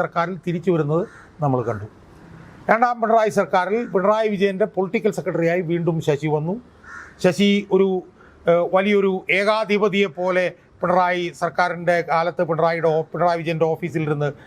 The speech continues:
ഭരണം നടത്തിക്കൊണ്ടിരുന്നു. അപ്പോൾ ആ സർവാധികാരിയായി പിണറായി വിജയനെ പോലും ഭരിക്കുന്നു എന്ന തോന്നൽ ഉളവാക്കുന്ന നിലയിൽ പ്രവർത്തിക്കുന്ന പി ശശിക്കെതിരായിട്ടാണ് ഈ ഷെർഷാദ്, ഏഹ്,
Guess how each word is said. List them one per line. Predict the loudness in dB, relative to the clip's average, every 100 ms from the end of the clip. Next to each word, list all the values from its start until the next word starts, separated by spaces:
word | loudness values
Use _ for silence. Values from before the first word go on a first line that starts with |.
| -20 -6
ഭരണം | -2 -2 -4
നടത്തിക്കൊണ്ടിരുന്നു. | -4 -6 -8 -8 -10 -12 -18 -20 -20 -20 -20 -20 -20 -20 -20 -4 2
അപ്പോൾ | 2 2
ആ | 0
സർവാധികാരിയായി | 0 0 -2 0 0 0 -2 0 0 -4 -6 -10 -20 -4
പിണറായി | 2 2 2
വിജയനെ | -2 -2 -2 -2
പോലും | -2 -2 -2 -4 -6 -16 _ -20 -18 0
ഭരിക്കുന്നു | 0 0 -2 0 0 -2 -2
എന്ന | -2 -2 0 -2 2
തോന്നൽ | 2 2 2 2
ഉളവാക്കുന്ന | 2 2 0 -4 -4 -2
നിലയിൽ | 0 -2 -2
പ്രവർത്തിക്കുന്ന | -2 -2 -6 -4 -2 -2 -4 -20 -16 -16 0
പി | 2 4 2
ശശിക്കെതിരായിട്ടാണ് | 0 0 0 2 2 0 0 0 0 -2 -4 -12 _ _ _ -20 -20 -20 0
ഈ | 0 2
ഷെർഷാദ്, | 0 2 0 2 -2 -4 _ _ _ _ _ -2
ഏഹ്, | -2